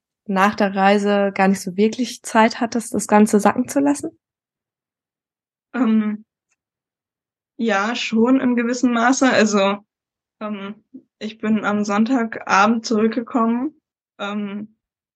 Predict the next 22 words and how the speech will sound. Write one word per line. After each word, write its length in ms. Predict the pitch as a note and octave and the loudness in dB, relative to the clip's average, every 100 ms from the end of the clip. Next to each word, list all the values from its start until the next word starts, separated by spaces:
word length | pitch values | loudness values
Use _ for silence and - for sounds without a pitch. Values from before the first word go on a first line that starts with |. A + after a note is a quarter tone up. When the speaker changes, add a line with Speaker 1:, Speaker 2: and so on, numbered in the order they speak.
| - | -12
Speaker 2:
genau, 260 | G3+ G3 | -8 -6
eben 300 | - G3+ G#3 | -6 -6 -6
zu 100 | - | 0
meiner 220 | G#3+ G#3 | 2 4
Familie 400 | G#3+ G#3 A3 C4 | 4 4 4 4
nach 160 | B3 B3+ | 2 0
Hause, 300 | A#3 A#3+ A3+ | -2 -2 -2
bin 120 | A3+ | 0
dann 140 | G#3 G3+ | 0 0
am 120 | G#3+ | 0
selben 300 | G3 A3 A3+ | 2 2 2
Abend 260 | G#3+ G#3+ | 2 2
noch 120 | G#3 G#3+ | 0 0
weiter 280 | G#3 A3 | -2 -2
wieder 180 | A#3 G#3+ | -4 -4
zu 100 | - | 0
meiner 220 | A3+ A3+ | 0 0
Arbeitsstelle 540 | - A#3 A#3 - B3 B3+ | -2 -2 -2 -2 -2 -2
gefahren 520 | C4 C4 B3+ B3+ C4 _ _ | -2 -2 0 -2 -6 _ _
und 100 | - | -14
am 140 | G#3+ G#3 | -8 -6
Montagmorgen 880 | G3+ A3 G3+ F#3+ F3+ G3+ G#3+ G#3+ | -4 -4 0 2 2 0 0 -2